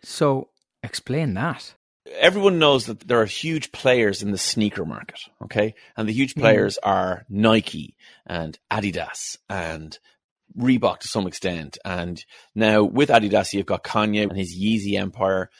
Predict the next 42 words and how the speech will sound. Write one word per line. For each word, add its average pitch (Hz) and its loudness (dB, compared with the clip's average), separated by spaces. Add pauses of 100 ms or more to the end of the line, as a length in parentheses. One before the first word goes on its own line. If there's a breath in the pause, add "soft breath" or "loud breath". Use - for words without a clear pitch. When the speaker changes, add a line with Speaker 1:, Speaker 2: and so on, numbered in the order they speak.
(220 soft breath)
Speaker 2:
It's - -10
so 101 2
big. 98 0
Uh, 95 -6 (160)
Jordan, 117 6 (120)
obviously, 92 -6 (200)
Michael 98 -8
Jordan, 92 -2 (100)
the - -18
basketball 92 -4
player, 92 -6
and 92 -12
his 95 -10 (120)
company 104 -4 (380 loud breath)
sits - -6
there 95 2
as 90 -4
a 92 -14
huge - -6
player 92 2
in 90 -10
the 85 -12
sneaker 90 -10
market 82 -10
as 80 -12
well. - -6 (300)
And 139 -4
trust - 4
me 165 -2
when 147 6
I 135 6
tell 131 4
you 95 2 (340 soft breath)
that 127 6
all 180 10
of 127 -2
those 139 6
brands, 98 2 (400)
their 135 6
revenues 123 4
are 95 0
huge. - -12